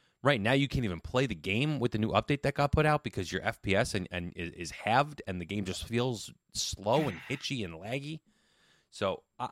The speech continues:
I'm having an issue with, with that. So hopefully, maybe, hey, this is, this is me, like, I wonder if this is gonna be, like, the straw that, like, fixes it.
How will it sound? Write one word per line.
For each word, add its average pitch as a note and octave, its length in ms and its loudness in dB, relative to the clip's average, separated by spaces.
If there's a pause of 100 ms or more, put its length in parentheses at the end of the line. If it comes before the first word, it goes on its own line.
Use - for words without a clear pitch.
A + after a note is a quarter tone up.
(120)
I'm D#3+ 200 0
having C3+ 320 -2
an E2 60 -6
issue G2+ 300 -2
with, E2+ 280 -8 (120)
with E2+ 220 -8
that. F2+ 260 -2
So G#2+ 140 4
hopefully, A2 480 4
maybe, G2+ 260 -2
hey, E2 140 -8
this E2+ 220 -6
is, D#2 120 -8 (120)
this F#2+ 160 -2
is E2+ 100 -6
me, F2 220 -2
like, D#2 320 -6 (800)
I F#2 120 4
wonder F#2 380 4
if E2+ 160 -2
this A2+ 220 4
is F2 120 -6
gonna E2 300 -4 (400)
be, F#2+ 140 -2
like, E2+ 240 -4
the F2+ 100 -2
straw G2 320 6
that, F2 220 0
like, D#2+ 200 -6
fixes F2+ 400 -4
it. E2 160 -8